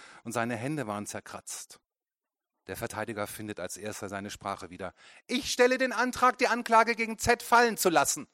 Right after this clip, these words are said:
„Moment, Herr Doktor“, unterbricht ihn der Präsident und wendet sich an den Z,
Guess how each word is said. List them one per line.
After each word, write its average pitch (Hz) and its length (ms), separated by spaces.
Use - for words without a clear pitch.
„Moment, 78 640
Herr 73 100
Doktor“, - 460
unterbricht - 460
ihn 85 120
der 78 100
Präsident 92 500
und 92 160
wendet 98 280
sich 104 200
an 95 60
den 95 160
Z, - 340